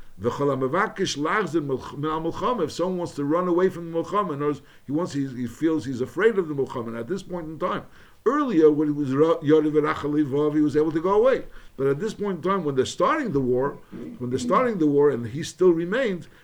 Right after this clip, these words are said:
and if he wants to go back, so is a reshus biyadim lachtech shekov. So the person that's standing behind the, the, this group of soldiers,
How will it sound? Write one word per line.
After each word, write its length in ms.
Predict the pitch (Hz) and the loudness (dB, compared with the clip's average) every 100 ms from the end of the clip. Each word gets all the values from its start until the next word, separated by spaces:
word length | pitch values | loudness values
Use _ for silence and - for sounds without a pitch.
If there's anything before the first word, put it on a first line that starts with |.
| - | -8
and 140 | 120 120 | -6 -2
if 80 | |
he 80 | 139 | 0
wants 220 | 165 190 | 0 0
to 100 | 165 | -2
go 160 | 156 165 | -2 0
back, 440 | 180 240 185 - - - - | 0 2 0 -2 -18 -20 -14
so 240 | - 135 | 2 2
is 140 | 113 | 4
a 20 | 123 | 2
reshus 440 | 123 - 214 165 | 0 -2 -4 -2
biyadim 480 | 143 147 196 190 175 | 2 4 4 2 0
lachtech 400 | 180 175 - - | 0 -2 -6 -8
shekov. 500 | 147 - 113 - - - - - - | -6 -6 -8 -8 -18 -20 -20 -20 -20
So 180 | - 117 | -6 -4
the 120 | 117 | -2
person 480 | - 202 190 165 147 | 2 2 2 -6 -4
that's 220 | 131 - | -4 -2
standing 360 | 165 180 175 135 | -2 0 -2 -6
behind 640 | 135 156 208 190 120 - _ - 120 | -6 -2 -2 -2 -8 -14 _ -20 -4
the, 180 | 151 | -2
the, 240 | 147 143 160 | 0 -2 -2
this 200 | 139 151 | -2 -4
group 240 | 107 175 160 | -4 -4 -4
of 100 | - | -2
soldiers, 560 | 165 180 113 98 - | 2 2 0 -6 -8